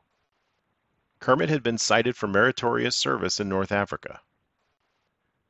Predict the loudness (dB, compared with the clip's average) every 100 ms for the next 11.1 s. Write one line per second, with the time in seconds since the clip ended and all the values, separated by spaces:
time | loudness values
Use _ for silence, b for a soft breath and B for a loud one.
0 | _ _ 2 2 2 -4 -4 -2 -2 -2
1 | -2 -2 -4 -10 -8 -6 -6 -8 -10 -10
2 | -10 -10 -6 -6 -8 -16 _ _ _ _
3 | _ _ _ _ _ _ _ _ _ _
4 | _ _ _ _ _ _ _ 2 6 6
5 | 4 0 2 2 2 -2 -8 _ _ _
6 | 2 4 6 2 -4 _ _ _ _ 2
7 | 2 0 -2 2 4 2 0 -2 0 0
8 | 2 0 -4 -10 -10 -10 -14 _ _ 0
9 | 2 2 0 -4 -2 0 2 0 -2 -2
10 | -2 -4 -8 -10 -10 -10 -6 -4 -4 -6